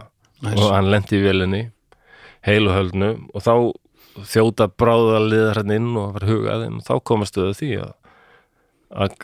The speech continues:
Speaker 2: kapteinninn, þau voru sannfærð um að hann var dáinn, sko.
Speaker 1: Mm.
Speaker 2: Það bara gæti ekki lifað þetta af. Jú, hann var á lífi.
Speaker 1: Það er
Speaker 2: Og
Speaker 1: magnað.
Speaker 2: slapp bara vel. Handleggsbrotnaði, fingurbrotnaði, mjög kalinn, eðlilega,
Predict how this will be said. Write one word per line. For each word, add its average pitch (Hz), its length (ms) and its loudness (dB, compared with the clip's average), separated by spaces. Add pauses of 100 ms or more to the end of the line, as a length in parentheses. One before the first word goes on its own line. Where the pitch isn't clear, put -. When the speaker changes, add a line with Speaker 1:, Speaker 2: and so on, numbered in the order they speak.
(120)
Speaker 2:
kapteinninn, 92 540 -2
þau 107 140 2
voru 120 220 2
sannfærð 92 420 -2
um 87 80 -6
að 87 80 -4
hann 90 80 -6
var 90 160 -8
dáinn, 85 260 -6
sko. - 120 -8
Speaker 1:
Mm. 120 80 -2
Speaker 2:
Það 101 160 -6
bara 92 160 -8 (640)
gæti 107 320 0
ekki 95 180 -4
lifað 90 300 -2
þetta 90 160 -8
af. 98 200 -16
Jú, 120 180 -6 (460)
hann 98 220 -10
var 107 140 -4
á 101 60 -4
lífi. 127 240 -8 (800)
Speaker 1:
Það 131 140 -4
er 123 100 -4
Speaker 2:
Og 92 60 -4
Speaker 1:
magnað. 90 180 -2
Speaker 2:
slapp 135 320 0
bara 107 180 2
vel. 147 300 -4 (460)
Handleggsbrotnaði, 117 720 -2
fingurbrotnaði, 117 720 -2 (680)
mjög 104 460 4
kalinn, 98 540 -2 (100)
eðlilega, 110 640 -2